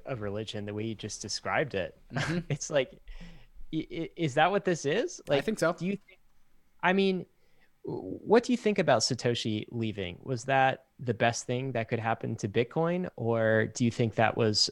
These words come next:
Speaker 1: um, like, the wrong move? Do you think he should have stuck around longer to see, to answer some, some questions about Bitcoin, whether it's scalability or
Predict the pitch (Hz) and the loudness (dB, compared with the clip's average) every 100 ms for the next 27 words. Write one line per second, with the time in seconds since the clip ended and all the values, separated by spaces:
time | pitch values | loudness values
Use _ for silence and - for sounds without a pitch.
0 | - 117 107 104 107 104 _ _ _ - | 0 2 4 4 2 -4 _ _ _ -2
1 | 143 123 135 135 147 139 98 95 113 127 | 4 4 4 6 6 6 4 4 0 0
2 | 117 117 120 113 107 - - - 143 127 | 0 0 4 4 2 -6 -10 0 2 4
3 | 139 123 120 110 117 123 120 113 101 117 | 4 4 4 4 4 6 4 4 2 -2
4 | - 123 117 117 113 - 147 147 147 139 | -2 2 2 2 0 0 4 4 2 -2
5 | 135 123 - - 131 - 147 - 113 98 | 0 -2 -2 -4 -2 2 2 2 0 0
6 | 98 - - - - 123 107 101 117 107 | -4 -10 -18 -20 0 2 6 4 4 -2
7 | - 107 104 104 98 - 120 110 101 117 | 0 -2 0 0 0 0 0 0 2 2
8 | 120 117 113 110 107 104 101 | 4 4 4 4 4 2 0